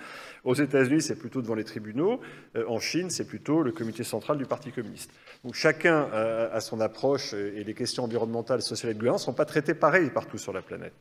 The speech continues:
Donc il y a plein de risques. Il y a évidemment un risque de fragmentation,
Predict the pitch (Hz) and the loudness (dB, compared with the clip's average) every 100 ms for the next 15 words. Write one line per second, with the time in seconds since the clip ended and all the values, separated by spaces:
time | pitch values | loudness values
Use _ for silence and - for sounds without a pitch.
0 | _ _ _ _ - 101 110 95 139 127 | _ _ _ _ -12 -4 0 4 6 6
1 | 196 - - 117 113 123 127 120 120 123 | 6 2 0 -2 4 4 6 4 2 -2
2 | 113 104 - - 101 107 131 135 339 339 | -4 -6 -6 -4 -4 -4 -4 -4 -4 -8